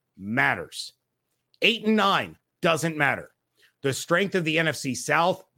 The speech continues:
doesn't matter. The Dallas Cowboys contending for the first seed doesn't matter because the season resets now. Everyone is zero and zero. And the Buccaneers could end up being an incredibly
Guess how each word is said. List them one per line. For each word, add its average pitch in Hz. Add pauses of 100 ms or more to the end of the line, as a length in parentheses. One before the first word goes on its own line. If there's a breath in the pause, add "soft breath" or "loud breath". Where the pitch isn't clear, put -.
(160)
doesn't 156
matter. 117 (500)
The 123
Dallas 151
Cowboys 165
contending 165
for 165
the 139
first 175
seed 185 (280)
doesn't 160
matter 135
because 135
the 139
season 202
resets 156 (360)
now. 120 (880)
Everyone 165 (340)
is 127
zero 165 (180)
and 147
zero. 113 (560)
And 131
the 117
Buccaneers 170 (140)
could 196
end 175
up 160
being 131
an 131
incredibly 165